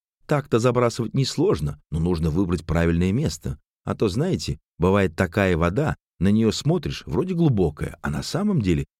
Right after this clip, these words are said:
там сплошные водоросли, крючок зацепится, не вытащишь".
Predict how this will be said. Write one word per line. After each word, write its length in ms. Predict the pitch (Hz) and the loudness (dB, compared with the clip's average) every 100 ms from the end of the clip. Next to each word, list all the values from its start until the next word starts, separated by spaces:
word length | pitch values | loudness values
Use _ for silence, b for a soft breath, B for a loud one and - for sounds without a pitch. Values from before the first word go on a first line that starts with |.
| _ | _
там 160 | - 101 | -2 -2
сплошные 600 | - - 104 - 175 202 | -2 -4 -4 -2 -2 -2
водоросли, 640 | 101 113 80 78 - 71 | 2 2 2 -2 -8 -12
крючок 440 | - 95 113 123 73 | -4 -4 0 -2 0
зацепится, 720 | 82 98 - 226 78 - - _ | 0 0 -4 -4 -6 -6 -10 _
не 140 | 85 | -2
вытащишь". 580 | 139 101 113 - 139 - | 0 0 -2 -4 -6 -8